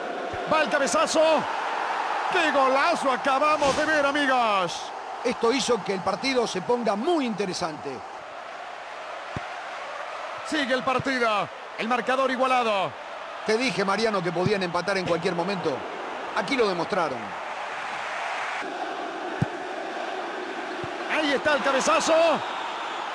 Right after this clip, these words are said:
Speaker 1: ¡Gol! ¡Gol! ¡Gol! Ninguno de los dos equipos puede lastimar con la pelota en los pies.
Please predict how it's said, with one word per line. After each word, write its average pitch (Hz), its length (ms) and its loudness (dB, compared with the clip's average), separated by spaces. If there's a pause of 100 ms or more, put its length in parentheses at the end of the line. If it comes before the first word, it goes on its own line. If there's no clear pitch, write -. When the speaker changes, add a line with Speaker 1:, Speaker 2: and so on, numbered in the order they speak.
(140)
Speaker 1:
¡Gol! 302 420 4 (260)
¡Gol! 294 3250 4 (400)
¡Gol! 320 - 6 (4000)
Ninguno 247 480 2
de 233 60 4
los 214 100 2
dos 233 180 2
equipos 226 340 0
puede 254 240 2
lastimar 233 400 2
con 233 100 2
la 214 100 2
pelota 240 300 2
en 226 60 4
los 220 100 2
pies. 214 400 0